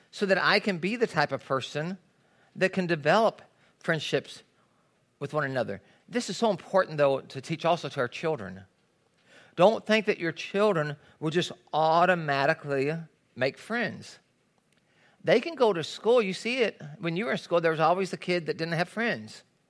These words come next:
Because it's not automatic. It's something that children have to be trained in certain ways so that they can build healthy friendships. The book of Proverbs talks a lot about friendship. And we're gonna look at it to give us six things that are gonna help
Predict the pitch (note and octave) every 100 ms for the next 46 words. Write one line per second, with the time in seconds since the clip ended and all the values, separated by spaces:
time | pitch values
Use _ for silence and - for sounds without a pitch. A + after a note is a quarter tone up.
0 | _ _ _ _ _ _ _ _ _ -
1 | F3+ F#3+ F3+ F#3 F3+ F3+ F3 E3+ G#3 F#3+
2 | - - _ _ - C#3+ A3 G#3+ F3+ F3
3 | F3 - - _ _ - A3+ A3 G#3 G#3
4 | F3 F#3+ - - F3 G3 A#3+ F#3+ G#2+ -
5 | - _ _ _ _ - C3+ F#3+ F#3 D#3+
6 | G3+ G3 D3 D#3+ - _ _ _ - A3
7 | F#3 G3 F#3 E3 E3 D3 D#3 D3+ - A3
8 | - - - - _ _ _ _ _ _
9 | D3 G3+ G3+ - F#3+ G3+ E3 - F3 F3
10 | - C#3 C#3+ D#3+ C#3 C#3 C#3 - D3 C#3+
11 | G#2+ - _ _ _ _ _ _ - D3
12 | F3+ F#3 F3+ D#3 D3+ - D#3+ E3+ C#3 C3
13 | D3 C3 - F#3+ - - E3+ E3 D3 C3
14 | B2 C3 A#2 A#2+ C3